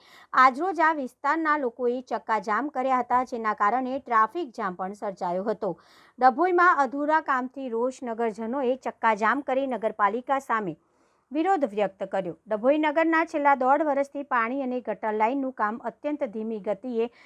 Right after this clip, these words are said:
ચાલતું હોવાથી સ્થાનિકોની મુશ્કેલીઓ વધી છે. આ મંથર ગતિએ કામના કારણે હાલાકી વેઠી રહેલા મહુડી ભાગોળ અને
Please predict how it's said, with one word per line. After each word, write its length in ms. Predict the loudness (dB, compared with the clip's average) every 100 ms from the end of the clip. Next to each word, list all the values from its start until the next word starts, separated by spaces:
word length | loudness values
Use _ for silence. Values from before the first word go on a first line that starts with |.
| -20 _ 4
ચાલતું 520 | 6 6 0 0 0
હોવાથી 400 | 2 2 0 -10
સ્થાનિકોની 680 | -6 -6 -4 -6 -6 -6 -6
મુશ્કેલીઓ 560 | -8 -12 -4 -2 0
વધી 260 | -4 -6 -10
છે. 280 | -8 -8 -8 _ _
આ 100 | -2
મંથર 380 | 2 2 2 0
ગતિએ 400 | 2 0 2 -2
કામના 460 | 0 0 0 -2 -2
કારણે 440 | 0 0 0 -4
હાલાકી 480 | 0 4 4 2 -4
વેઠી 300 | -6 -6 -6
રહેલા 400 | -4 -2 2 0
મહુડી 360 | 0 -6 -6 -4
ભાગોળ 400 | -2 -2 -2 -2
અને 320 | -2 -4